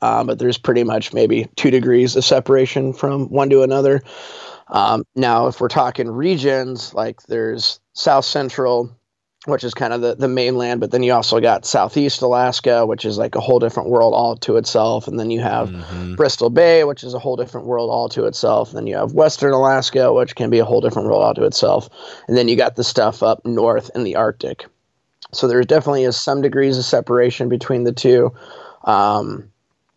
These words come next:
Speaker 1: you know, Southeast is definitely a different world down there versus our area. And then Western Alaska, where we also operate, is also a different world. And then up north too. So they're
Speaker 2: Up north.
Speaker 1: Yeah, yeah.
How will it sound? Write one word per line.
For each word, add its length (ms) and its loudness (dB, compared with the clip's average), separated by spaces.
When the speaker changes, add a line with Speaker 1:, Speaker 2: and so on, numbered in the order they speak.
Speaker 1:
you 60 0
know, 120 -4
Southeast 600 0
is 120 -6
definitely 380 -2
a 40 -2
different 320 -2
world 320 0
down 280 0
there 440 0
versus 500 0
our 260 2
area. 640 0
And 120 -4
then 160 -2
Western 480 0
Alaska, 720 2
where 120 -2
we 140 2
also 320 0
operate, 340 0
is 100 -2
also 280 0
a 40 0
different 300 -2
world. 400 2
And 160 2
then 220 0
up 160 2
north 420 -4
too. 320 0
So 320 0
they're 240 4
Speaker 2:
Up 160 -4
north. 440 -10
Speaker 1:
Yeah, 300 -4
yeah. 260 -6